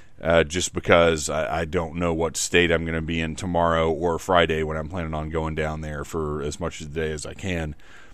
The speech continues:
and, uh, potentially Saturday. But I, I just, you guys, whew, I, I've pushed through these kinds of things before. As a matter of fact, I've done it at Dragon Con,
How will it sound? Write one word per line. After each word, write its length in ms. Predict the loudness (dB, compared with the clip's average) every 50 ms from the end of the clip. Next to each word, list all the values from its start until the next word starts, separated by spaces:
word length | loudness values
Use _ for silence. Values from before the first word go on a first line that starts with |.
| -20 -18 -10 -6
and, 300 | -4 -2 -2 0 2 4
uh, 220 | 4 4 4 2
potentially 640 | 0 -4 -2 0 2 2 2 2 2 2 4 4 4
Saturday. 600 | 4 4 4 6 6 6 6 6 6 6 6 4
But 160 | 2 0 2
I, 220 | 4 4 4 4 6
I 220 | 6 8 8 8
just, 320 | 8 4 0 -2 -2 -2 0
you 100 | 2 6
guys, 600 | 6 8 8 8 8 6 4 2 -2 -6 -8 -10 -14 -18 -18 -18 -20 -20 -20 -20 -20 -20 -20 -20 -20 -20 -20 -20 -10 -2
whew, 200 | 4 6 6 6 6 2 -2 0
I, 320 | 2 2 4 4 4 4
I've 160 | 4 4 2 2
pushed 360 | 4 4 4 4 2 -4 -6
through 680 | -2 2 4 6 8 8 10 10 10 8 6 4 2 -2 -8 -16 -20 -20 -20 -20 -20 -20 -20 -20 -20 -20 -20 -20 -20 -20 -20 -20 -20 -20 -20 -20 -20 -18 -18 -18 -18 -16 -12 -10
these 340 | -2 2 4 4 4 4 2
kinds 360 | 4 6 6 6 6 4 2
of 140 | -2 -2 0
things 380 | 2 2 2 2 2 -2 -4
before. 440 | -4 -6 -4 0 2 4 6 6 6
As 60 | 6
a 40 | 6
matter 120 | 4 4
of 60 | 6 8
fact, 180 | 8 8 8 6
I've 120 | 4 4
done 120 | 4 4
it 80 | 4 4
at 100 | 2 2
Dragon 440 | 4 6 6 6 6 6 2 0 -2
Con, 400 | -2 -2 -2 -4 -4 -8 -12